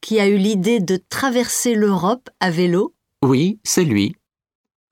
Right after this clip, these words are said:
Speaker 2: Au début, je croyais que c'était une idée bizarre. Mais après deux ou trois semaines, j'ai changé d'avis.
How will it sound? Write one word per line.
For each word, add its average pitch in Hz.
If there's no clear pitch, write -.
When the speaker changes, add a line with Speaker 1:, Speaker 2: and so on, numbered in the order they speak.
Speaker 2:
Au 120
début, 120
je 107
croyais 113
que 104
c'était 98
une 90
idée 92
bizarre. 87
Mais 170
après 127
deux 117
ou 135
trois 131
semaines, 160
j'ai 175
changé 147
d'avis. 92